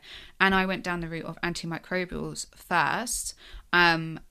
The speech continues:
and I'm on my third round of antimicrobials, and then I'm moving on to the elemental diet, um, in a couple of weeks. And so I'm sure your listeners know, but antimicrobials reduce,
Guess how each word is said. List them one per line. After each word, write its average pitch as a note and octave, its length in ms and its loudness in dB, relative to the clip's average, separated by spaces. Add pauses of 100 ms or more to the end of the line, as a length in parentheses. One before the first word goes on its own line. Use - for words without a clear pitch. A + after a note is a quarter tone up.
and E3 640 2
I'm E3+ 160 -2
on E3 80 -4
my E3 120 -4
third F#3 440 -4
round E3 180 -4
of - 80 -16
antimicrobials, D#3 1080 -8
and E3 140 -6
then E3 100 -4
I'm D#3+ 200 -6
moving D#3+ 260 -8
on D3+ 120 -8
to - 100 -12
the D3+ 120 -10
elemental D3 460 -8
diet, D3 440 -4 (380)
um, D#3 520 -2 (260)
in E3 140 -4
a D#3+ 40 -6
couple - 360 -10
of D3 80 -10
weeks. - 460 -6 (360)
And E3+ 560 4 (300)
so F3 640 2 (1400)
I'm F#3 120 0
sure F3+ 420 -2 (160)
your G3 160 -4
listeners E3+ 380 -4
know, E3 180 0
but D#3 200 -4
antimicrobials E3+ 1000 -6
reduce, E3 640 -8